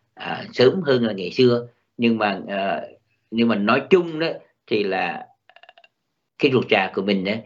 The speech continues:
bốn mươi lăm tuổi trở lên là nó bắt đầu nó có những cái biến chứng của bệnh, à, là lão hóa rồi. Thành ra vì vậy nên soi ruột già từ bốn mươi lăm tuổi trở lên. Chúng tôi nhắc, nhắc tới nhắc lui cái con bốn mươi lăm tuổi là tại vì ngày xưa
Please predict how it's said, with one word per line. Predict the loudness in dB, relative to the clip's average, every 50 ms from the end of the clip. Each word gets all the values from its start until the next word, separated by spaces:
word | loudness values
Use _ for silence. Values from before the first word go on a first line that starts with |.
| -14 _ _ _ _ -4
bốn | -2 -2 -2 0
mươi | 0
lăm | 0 -2 -2 -2
tuổi | -2 -2 -2 -2
trở | -2 -2 -2
lên | 2 2 2 0 0
là | -2 -4 -4 -4 -6 -4
nó | -6 -6
bắt | -6 -8 -12 -8 -4
đầu | -4 -4 -4
nó | -2 -4 -4 -4 -2
có | -2 -2 -2 -2 -6 -8 -18 -20 -20 -20 _ _ -12
những | -6 -4 -4 -4 -4 -2
cái | -2 -2 0
biến | 0 0 -2 -2 -2 -2
chứng | -4 -4 -4 -4 -6 -6 -4 -6 -4 -4
của | -2 -2 -2 -2 -4 -6 -4
bệnh, | -4 -4 -4 -4 -6 -4
à, | -2 -2 -2 -2 -4 -8
là | -10 -10 -10 -10 -10 -12 -14 -16 -10
lão | -8 -6 -6 -2
hóa | 0 0 0 0 0
rồi. | 0 0 0 0
Thành | -4 -6
ra | -6 -6 -4 -4
vì | -6 -6
vậy | -6 -6 0
nên | 2 2 4 2 0 -4 -8 _ _
soi | -2 -2 -2 -2 -2
ruột | -4 -6 -6 -4
già | -4 -4 -4 -6 -10 _ _ _ _ -12 -12 -6 0
từ | 2 2 2 2 0
bốn | -4 -4 -2 -2
mươi | -2 -2
lăm | -4 -4 -2
tuổi | -4 -4 -2
trở | -2 0
lên. | 2 2 2 2 0 -8 _ _ _
Chúng | -2 2 4
tôi | 4 4 4 2 -4 -2 0
nhắc, | 0 0 0 -4 -6 -2
nhắc | -2 -4 -2 0
tới | 0 0 0
nhắc | 0 -2 -2
lui | -2 -2 0 0
cái | -2 -4 -4 -8 -6 -4
con | -4 -2
bốn | 0 0 -2 -2
mươi | -2 -4
lăm | -4 -6 -4 -4
tuổi | -4 -4 -4
là | -4 -4 -4
tại | -4 -4 -2 -4
vì | -4
ngày | -6 -6 -8 -8
xưa | -4 -2 2 4 4 2 2 -2